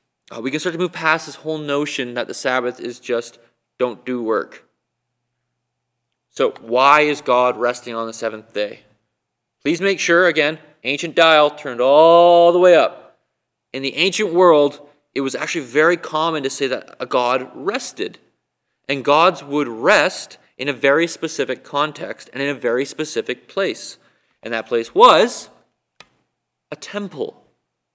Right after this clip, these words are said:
This is an ancient ziggurat. When a god was going to take up his or her rule on the throne, you would say that the god rested in their temple. So resting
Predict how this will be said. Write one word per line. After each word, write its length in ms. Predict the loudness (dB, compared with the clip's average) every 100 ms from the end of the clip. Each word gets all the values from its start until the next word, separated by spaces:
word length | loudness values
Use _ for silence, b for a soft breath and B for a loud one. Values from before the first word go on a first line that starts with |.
| _ _ _ _ _ _ _ _ _
This 180 | _ -10
is 60 | -8
an 60 |
ancient 280 | -6 -8 -10
ziggurat. 540 | -4 -2 0 -4 -6 -16 _ _ _ _ _ _ _ _ _ -8
When 140 | -4
a 60 | 2
god 320 | 6 6 6
was 260 | 4 0 -2
going 220 | -4 -4
to 60 | -6
take 220 | -6 -2
up 140 | -2
his 140 | -2 -6
or 80 |
her 240 | -4 -4 -4
rule 400 | -4 -4 -2 0
on 180 | -2 -4
the 80 |
throne, 640 | -10 -4 2 2 0 -4 -12 b b b
you 160 | -6 -2
would 160 | -2
say 220 | 0 0
that 140 | 0 -2
the 80 | -4
god 440 | 0 2 2 -2 -12 _
rested 800 | -8 -2 0 -2 -8 -6 -6 -8
in 260 | -14 -12 -8
their 140 | -8
temple. 540 | -8 -10 -12 -10 -14 -14 _ _ _ _ _ -10
So 120 | -6
resting 840 | -6 -2 0 0 -4 -6 -6 -10